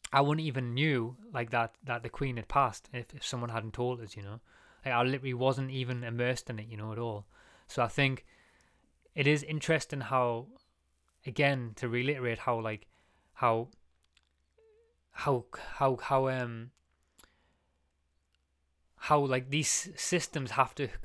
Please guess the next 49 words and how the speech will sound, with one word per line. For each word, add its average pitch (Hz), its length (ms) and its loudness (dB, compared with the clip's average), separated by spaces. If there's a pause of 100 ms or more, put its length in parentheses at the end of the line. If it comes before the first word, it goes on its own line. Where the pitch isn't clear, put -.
(120)
remind 139 460 0
us 117 180 -4
what 123 240 -4
to 127 120 -6
watch, 127 380 2
what 131 200 -4
to 135 60 -4
look 135 220 -2
at, 110 180 -4
you 117 60 -6
know? 120 160 -2
Like, 127 180 2
where, 143 280 2
where 135 160 0
do 139 80 -4
we 143 80 -4
need 139 160 -2
our 123 240 0
attention 120 480 -4
at 110 80 -4
all 113 180 -2
times, 110 380 -8
you 104 80 -12
know? 104 160 -14 (2250)
<laughs> 139 200 0 (280)
Dan 147 200 2
in 143 60 4
the 139 40 2
comments 139 300 2
said, 127 100 2
"Sorry, 127 380 2 (260)
thought 135 260 0
you 127 120 0
might 123 260 -4
like 127 200 -8
to 127 60 -4
know." 110 220 -6 (240)
<laughs> - 1600 4
'Cause 170 220 8
it 175 40 6
was 156 120 4
Dan 151 240 8
who 139 100 4
told 135 320 0
us, 120 80 -2
that's 123 220 -2
funny. 113 260 -6 (140)
<laughs> - 160 -6
I 160 1120 6